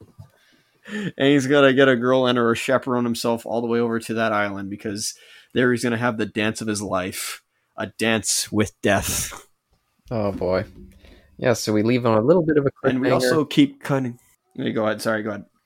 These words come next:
Speaker 2: Well, I, I was just gonna say we leave on a bit of a cliffhanger. That's how the episode ends, so. <laughs> But, so if you need anything else, you can get it in there.
Speaker 1: Just that we keep shooting up shots of the moon, which it's, I think it's waxing right, or I think it's waning,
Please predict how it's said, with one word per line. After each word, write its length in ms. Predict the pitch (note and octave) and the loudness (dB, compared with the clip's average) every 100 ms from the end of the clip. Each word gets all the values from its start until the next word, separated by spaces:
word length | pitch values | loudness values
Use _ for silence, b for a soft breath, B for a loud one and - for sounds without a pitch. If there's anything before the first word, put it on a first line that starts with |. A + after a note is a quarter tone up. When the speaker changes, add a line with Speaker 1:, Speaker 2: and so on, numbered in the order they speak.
| _ - | _ 0
Speaker 2:
Well, 220 | B2+ B2+ | 6 8
I, 160 | A2+ G#2 | 8 8
I 160 | G2 | 6
was 140 | G2 - | 2 -2
just 160 | - | -12
gonna 100 | F#2+ | -12
say 160 | F2 F2 | -8 -6
we 80 | E2+ | -4
leave 160 | F2 | -4
on 100 | D2+ | -6
a 120 | D2+ - _ _ _ | -8 -12 _ _ _
bit 100 | - | -10
of 80 | E2 | -8
a 40 | - | -8
cliffhanger. 480 | - - - - - | -10 -12 -10 -12 -10
That's 220 | - - | -10 -10
how 60 | |
the 120 | - - | -8 -8
episode 280 | - - - | -8 -8 -8
ends, 280 | A#1 - | -8 -10
so. 320 | - - G1+ - | -12 -10 -12 -14
<laughs> 40 | _ _ - | _ _ -4
But, 380 | A#2 - - - _ _ E3+ - _ _ b b b b | -4 -4 -10 -10 _ _ -14 -14 _ _ b b b b
so 140 | _ B2+ | _ -8
if 80 | A#2 | -2
you 100 | A#2 | -2
need 120 | A2 | -2
anything 200 | G#2 G2 | -2 -2
else, 220 | F#2+ G2 - | 0 -2 -6
you 80 | G2+ | -12
can 100 | G2 | -4
get 120 | G2 | -4
it 80 | F#2+ | -4
in 120 | G2 | -4
there. 220 | F#2+ A#2+ b b - | -4 -6 b b -14
Speaker 1:
Just 380 | B2+ C#3 - | -8 -6 -4
that 320 | D#3 C3 A#2 - - | 4 6 6 -2 -8
we 100 | A#2 | -4
keep 260 | F#3 - _ - | -4 -8 _ -8
shooting 500 | - - D3 C#3+ B2+ | -4 2 4 4 4
up 220 | C3 - | 2 2
shots 520 | - - A#2+ A2+ - - | -12 -2 0 0 -4 -6
of 160 | A2+ | -4
the 80 | A2 | -4
moon, 560 | G#2 A#2 D3 F3 G3+ F#3+ _ _ - | -2 0 0 -2 -6 -12 _ _ -10
which 220 | A#2+ - | -8 -6
it's, 720 | A#2+ - - - - - - _ _ _ | -10 -8 -10 -10 -12 -14 -18 _ _ _
I 40 | |
think 140 | B2+ F#3 | -8 -6
it's 160 | - | -4
waxing 540 | B2+ A2+ A2+ - A#2 G#2 | -6 -4 -4 -4 -8 -8
right, 220 | G2+ F#2+ | -10 -4
or 260 | B2+ B2+ B2+ | 0 2 2
I 60 | |
think 100 | D3 F3 | 0 -2
it's 100 | - | -4
waning, 540 | A2+ A2+ G2+ F2+ - | -6 -4 -6 -12 -18